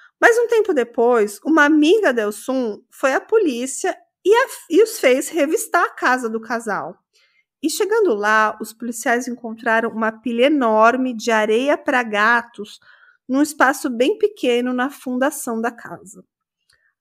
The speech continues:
Aquilo achou, eles acharam aquele cenário bem estranho e os policiais começaram a cavar. E ali eles encontraram um pé mumificado usando chinelo.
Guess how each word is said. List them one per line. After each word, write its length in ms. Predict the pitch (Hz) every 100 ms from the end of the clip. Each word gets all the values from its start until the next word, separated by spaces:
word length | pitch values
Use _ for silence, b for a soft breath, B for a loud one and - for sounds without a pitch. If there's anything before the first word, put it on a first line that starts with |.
| _
Aquilo 280 | - 480 466 - -
achou, 420 | 320 - 285 262
eles 140 | 240 247
acharam 300 | 240 269 269
aquele 180 | 262
cenário 420 | 254 285 226 208 208
bem 220 | 208 254
estranho 800 | - - 240 202 202 214 240 262 b b b -
e 60 |
os 80 | 415
policiais 480 | - 403 403 392 381
começaram 500 | 370 359 359 339 320
a 80 | 311
cavar. 720 | 381 392 330 262 208 185 - _ _ _ _ _ _ _ -
E 100 | 262
ali 200 | 262 269
eles 200 | 269 262
encontraram 800 | 254 262 233 240 233 226 226 226
um 160 | 247 247 _ _
pé 220 | 240 254
mumificado 1080 | 302 262 294 370 349 339 269 - 220 220 220
usando 320 | 220 214 208
chinelo. 680 | 214 - 214 185 185 202 220